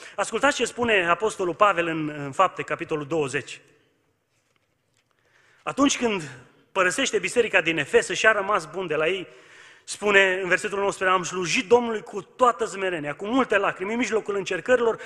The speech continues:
pe care mi, mi le ridicau uneltirilor iudei, iudei."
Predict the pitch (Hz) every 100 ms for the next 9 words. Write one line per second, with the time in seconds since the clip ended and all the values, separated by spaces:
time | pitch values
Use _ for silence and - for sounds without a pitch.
0 | - - 196 196 190 185 180 165 170 175
1 | 170 170 151 170 190 175 151 175 156 143
2 | 143 147 139 143 143 143 120 104